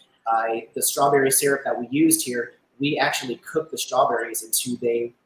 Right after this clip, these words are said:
until they were, uh, actually able to be pressed through a chinois. So there's no large chunks.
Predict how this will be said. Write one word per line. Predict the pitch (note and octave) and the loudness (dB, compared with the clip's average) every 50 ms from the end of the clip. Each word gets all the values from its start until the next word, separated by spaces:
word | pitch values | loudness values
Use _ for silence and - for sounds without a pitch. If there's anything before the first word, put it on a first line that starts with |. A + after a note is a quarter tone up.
| _ - | _ 0
until | - - - - D#3+ D#3 D3 C#3 | 2 2 2 4 2 2 2 2
they | B2+ B2+ B2+ A#2+ | 0 0 0 0
were, | A#2+ A#2+ A2+ A2 G#2+ - - - | -2 -2 -4 -6 -8 -10 -10 -12
uh, | - A2+ A2+ A2 A2 A2 - A2+ | -12 -12 -10 -8 -8 -6 -4 -4
actually | A2+ - - - A2+ A2+ G#2+ A2+ - - | -6 -4 -6 -6 -6 -6 -6 -6 -6 -4
able | B2 B2+ B2+ B2+ A#2+ A2+ | -2 -2 -2 -2 -4 -4
to | - - C3+ A#2+ | -2 -4 -4 -4
be | - A2+ - - - _ | -8 -12 -18 -20 -18 _
pressed | - C#3+ C3 C3 - - - - - | 0 2 2 2 0 -2 -4 -8 -4
through | - C3+ A#2 A2+ | -2 -2 -2 -2
a | - | -2
chinois. | - - - F3+ D3 B2+ - - - - - - _ _ _ _ | -2 0 2 2 2 0 -2 -4 -8 -8 -12 -16 _ _ _ _
So | - - - - | -4 -4 -2 -2
there's | C3 B2+ B2 - | -2 -2 0 0
no | C3 C#3+ D#3 D#3+ D#3 D#3 D3 C3 - - | 2 4 6 6 8 6 6 4 0 -4
large | A#2+ A#2+ C3 C3 B2+ B2+ B2+ - - | -2 4 4 6 6 6 4 2 -2
chunks. | - - - - - - - | -4 -6 -6 -6 -6 -2 0